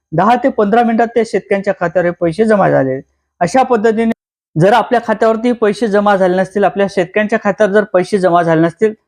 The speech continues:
तर निश्चितच हे पैसे तुमच्या खात्यावरती जमा केले जाणार आहे. यादीत जे काही नाव असेल, त्या यादीच्या नावाप्रमाणे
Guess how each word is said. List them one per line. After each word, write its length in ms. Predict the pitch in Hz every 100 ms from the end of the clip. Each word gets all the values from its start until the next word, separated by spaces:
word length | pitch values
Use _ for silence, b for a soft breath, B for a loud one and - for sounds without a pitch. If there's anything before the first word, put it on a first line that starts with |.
| _ _ _
तर 80 | 190
निश्चितच 520 | 208 214 262 247 240
हे 80 | 240
पैसे 340 | 240 202 196 220
तुमच्या 300 | 202 196 220
खात्यावरती 440 | 202 185 196 185 175
जमा 200 | 175 180
केले 240 | 180 165
जाणार 260 | 165 165 165
आहे. 120 | 208 - _ _ -
यादीत 320 | 160 180 226
जे 180 | 196 220
काही 200 | 226 226
नाव 340 | 208 180 185
असेल, 280 | 214 - 170 180
त्या 100 | 180
यादीच्या 420 | 170 175 196 202
नावाप्रमाणे 640 | 185 196 196 190 185 202